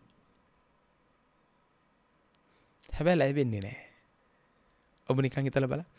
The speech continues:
කොච්චර සුවඳ දැනෙනවද කියලා. නාහයට සුවඳ දැනුණට ලැබෙන්නේ නෑ ඒ ආහාරය. කරුමේ. ඒ වගේම තමයි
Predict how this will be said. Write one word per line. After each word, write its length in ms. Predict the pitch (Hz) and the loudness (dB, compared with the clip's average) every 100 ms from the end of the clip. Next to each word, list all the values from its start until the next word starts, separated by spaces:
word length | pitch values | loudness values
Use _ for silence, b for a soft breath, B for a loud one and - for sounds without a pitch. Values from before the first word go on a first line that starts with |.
| b | b
කොච්චර 360 | - 147 220 | -2 4 4
සුවඳ 320 | 208 160 156 175 | 6 6 8 8
දැනෙනවද 480 | 156 156 165 170 165 | 6 4 2 -2 -4
කියලා. 260 | - - _ _ - _ | -10 -20 _ _ -20 _
නාහයට 420 | 123 127 135 135 | 0 4 4 4
සුවඳ 280 | - 131 127 | 4 4 4
දැනුණට 440 | 120 123 175 143 - _ - _ _ - _ _ - - | 2 6 6 4 0 _ -20 _ _ -20 _ _ -16 0
ලැබෙන්නේ 440 | 127 139 156 113 | 2 2 2 -2
නෑ 180 | 98 104 | -4 -4
ඒ 80 | 110 | -4
ආහාරය. 380 | 104 - - - _ _ _ _ _ _ _ _ _ _ _ _ _ _ _ _ _ _ _ _ | -6 -12 -16 -18 _ _ _ _ _ _ _ _ _ _ _ _ _ _ _ _ _ _ _ _
කරුමේ. 440 | - 139 127 98 - _ _ _ _ _ _ _ _ _ _ _ _ _ _ _ _ _ _ _ _ _ _ _ _ _ _ _ _ _ - _ _ | -2 -2 -2 -8 -16 _ _ _ _ _ _ _ _ _ _ _ _ _ _ _ _ _ _ _ _ _ _ _ _ _ _ _ _ _ -20 _ _
ඒ 160 | 147 170 | 12 12
වගේම 340 | 240 240 269 269 | 12 10 8 8
තමයි 360 | 262 170 151 | 6 8 4